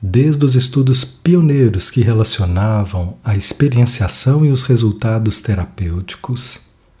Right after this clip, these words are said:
até a formulação da focalização. E, posteriormente, os diversos estudos acerca do ensino da focalização aos clientes,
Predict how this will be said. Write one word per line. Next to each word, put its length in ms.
até 220
a 60
formulação 1040
da 120
focalização. 840
E, 60
posteriormente, 840
os 80
diversos 560
estudos 800
acerca 520
do 120
ensino 640
da 140
focalização 840
aos 200
clientes, 1120